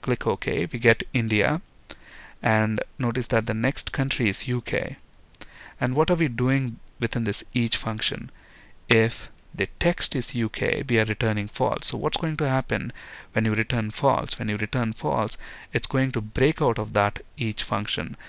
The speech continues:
which means for the rest of the elements, this piece of code will not be executed.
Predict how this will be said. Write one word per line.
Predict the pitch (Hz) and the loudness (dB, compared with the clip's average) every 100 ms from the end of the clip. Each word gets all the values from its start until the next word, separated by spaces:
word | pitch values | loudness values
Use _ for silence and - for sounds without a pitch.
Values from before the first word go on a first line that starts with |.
| - - - | -18 -14 -4
which | 113 147 | -2 0
means | 175 117 113 - - - - | 0 0 0 -4 -12 -20 -6
for | - 220 | -2 4
the | 208 | 4
rest | 190 - | 4 2
of | 117 | -2
the | - | 2
elements, | 123 135 107 98 - - - | 4 4 0 -2 -8 -16 -4
this | 117 117 | -2 -2
piece | - 113 - | 0 -2 -2
of | - - | -8 -2
code | 107 101 | -2 0
will | 98 101 | -2 -2
not | 107 104 | -4 -2
be | 104 - | -2 -2
executed. | - - - 92 - 127 | -6 -8 -6 -4 -6 -8